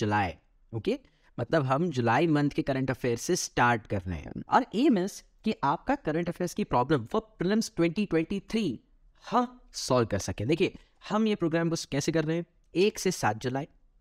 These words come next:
सेवन, सेवन डेज में, एक से सात जुलाई, आठ से पन्द्रह and so on। and हम हर एक दो, एक दो दिन में as soon as possible वीडियोज़ अपलोड करते रहेंगे। तो आप हमारे साथ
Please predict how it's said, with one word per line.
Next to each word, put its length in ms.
सेवन, 380
सेवन 300
डेज 300
में, 140
एक 200
से 100
सात 240
जुलाई, 280
आठ 220
से 100
पन्द्रह 380
and 160
so 200
on। 160
and 140
हम 280
हर 240
एक 160
दो, 80
एक 100
दो 100
दिन 140
में 160
as 260
soon 180
as 100
possible 420
वीडियोज़ 500
अपलोड 360
करते 260
रहेंगे। 280
तो 160
आप 280
हमारे 220
साथ 160